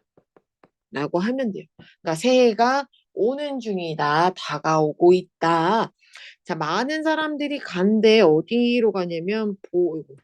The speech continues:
또 이 색깔 안 보이네. 보신각, 벨이니까 종 같은 거죠. 여기로 간대. 그러니까 보신각이 있는 곳으로 사-, 많은 사람들이 간대.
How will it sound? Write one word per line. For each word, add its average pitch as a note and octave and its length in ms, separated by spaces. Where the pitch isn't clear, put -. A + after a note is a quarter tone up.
또 - 140
이 C#3 60
색깔 D3+ 320
안 C3 100
보이네. C3+ 360
보신각, G#3+ 640
벨이니까 A3+ 720
종 A#3 400
같은 A3 360
거죠. F3+ 320
여기로 F#3 440
간대. C#3 400
그러니까 D#3 120
보신각이 A3 640
있는 F3+ 300
곳으로 G3+ 600
사-, - 140
많은 E3+ 360
사람들이 G#3+ 460
간대. D3 880